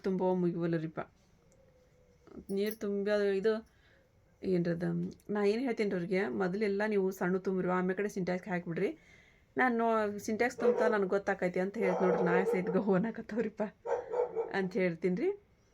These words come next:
ಆಕಿ ಈಗ ಬಂದ್ಕಿ ಹೊರಗೆ ಬಂದು ನೋಡಕ್ಕೆ ಬಂದ್ಲ, ಏನೈತೆ ಗೊತ್ತಿಲ್ಲ.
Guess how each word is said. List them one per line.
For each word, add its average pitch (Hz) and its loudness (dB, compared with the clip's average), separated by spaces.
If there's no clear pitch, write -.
ಆಕಿ 196 -2
ಈಗ 190 -2
ಬಂದ್ಕಿ 190 2
ಹೊರಗೆ 185 0
ಬಂದು 185 2
ನೋಡಕ್ಕೆ 175 0
ಬಂದ್ಲ, 170 0
ಏನೈತೆ 165 0
ಗೊತ್ತಿಲ್ಲ. 165 -2